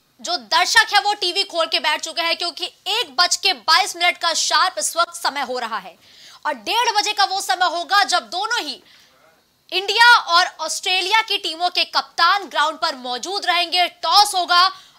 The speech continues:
और टॉस जो जीतेगा उसके पास ये मौका होगा कि वो पहले तय करेगा कि वो गेंदबाजी करेगा या बल्लेबाजी करेगा। और इस पिच के curator का साफ तौर पर कहना है कि जो टीम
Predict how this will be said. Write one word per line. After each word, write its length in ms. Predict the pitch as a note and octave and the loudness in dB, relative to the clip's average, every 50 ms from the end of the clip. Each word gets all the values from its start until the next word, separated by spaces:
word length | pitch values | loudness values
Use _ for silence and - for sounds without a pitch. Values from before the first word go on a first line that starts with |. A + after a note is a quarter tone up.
| - - | -8 -4
और 140 | E4+ E4+ | -2 -2
टॉस 640 | E4 E4+ _ _ - F#4+ G4 G#4 A4+ B4 - - - | -2 -4 _ _ 2 4 6 6 6 4 2 -2 -8
जो 160 | A3+ E4 F4+ | -4 -4 -4
जीतेगा 580 | F4+ - D#4 D#4+ D#4+ - G4 F#4+ C#4 F4+ F4+ F4+ | -4 -4 -6 -6 -4 -2 -2 0 2 4 4 2
उसके 300 | D#4+ D4+ D4+ - - D#4+ | 2 0 -4 -6 -6 -6
पास 540 | D4 - - D4+ D#4+ F4+ F4+ - - - - _ _ _ _ _ _ _ _ _ _ - | -4 -2 0 0 0 0 0 -4 -8 -12 -16 _ _ _ _ _ _ _ _ _ _ -16
ये 160 | A3+ A#3+ E4 D#4+ | -10 -8 -8 -8
मौका 440 | C4+ C4 D#4 E4+ F4+ F#4+ F#4 A4 | -6 -4 0 0 0 2 2 2
होगा 280 | G#4+ G4+ G4 - F#4+ F#4 | 2 2 2 0 0 -2
कि 120 | F4+ E4+ E4 | -2 -2 -4
वो 120 | - E4 | -4 -6
पहले 340 | E4 - D4+ D4+ D#4+ E4+ F#4+ | -4 -2 -2 -2 0 0 -2
तय 220 | F#4+ F4+ E4+ E4+ | -2 -2 -2 -2
करेगा 360 | E4 F4 D#4+ D#4 D#4+ D4+ E4 D#4+ | -2 -4 -4 -4 -4 -4 -4 -6
कि 140 | D#4+ D#4+ | -6 -8
वो 160 | D4 D4 D4+ D4 | -8 -6 -8 -8
गेंदबाजी 600 | G#3 C#4+ C4+ C4 A#3 - C4+ C#4 D4+ - G#4 G#4 | -6 -6 -6 -6 -6 -4 -2 -2 -2 -2 -2 -2
करेगा 560 | - - F#4 F4 F4+ F4+ F4+ F#4 F#4+ F#4 - - A#3 | 0 0 0 2 0 2 2 4 4 4 2 0 -4
या 160 | A3+ B3 A#3+ | -4 -4 -4
बल्लेबाजी 680 | B3 - B3+ C4 C#4+ C#4 B3 B3 C4+ D4+ E4+ C#4+ C#4 - | -4 -4 -8 -6 -6 -6 -4 0 0 0 2 0 -2 -4
करेगा। 460 | - C4 A#3 A3+ G#3 G#3+ F#3+ F#3 F#3+ - - - - _ - | -4 -6 -6 -6 -8 -10 -12 -12 -12 -18 -20 -20 -20 _ -4
और 100 | - D#4 D#4+ D#4+ - - E4 | -2 0 0 0 0 -2 -2
इस 140 | D#4 - | -2 -4
पिच 300 | - - G4+ G#4+ G#4 - | -8 -6 -6 -4 -2 -2
के 240 | - - F4+ F4 F4 | -2 0 2 2 2
curator 640 | E4 - _ _ - - F4 F4 F#4 F#4+ F#4+ A4+ A4 | 0 -4 _ _ -12 -10 -8 -8 -6 -6 -6 -6 -2
का 120 | - G#4 G#4 | 0 0 0
साफ 300 | G#4 G4 E4 E4+ E4 - | 2 0 0 0 0 -2
तौर 120 | F4+ E4+ F4+ | -2 -2 -2
पर 180 | - F#4+ E4+ | -2 -4 -4
कहना 240 | F4 E4+ D#4+ D#4 E4 | -4 -4 -6 -4 -4
है 160 | D#4+ E4 F4+ | -2 -2 -2
कि 160 | F4 F4+ F4+ | -2 -4 -4
जो 320 | C#4 A3+ - D#4 F4+ G4+ G#4+ | -4 -6 -6 -6 -4 -4 -4
टीम 340 | G#4 G#4 G4 F#4+ G#4 G#4+ | -4 -2 -2 -2 -2 -4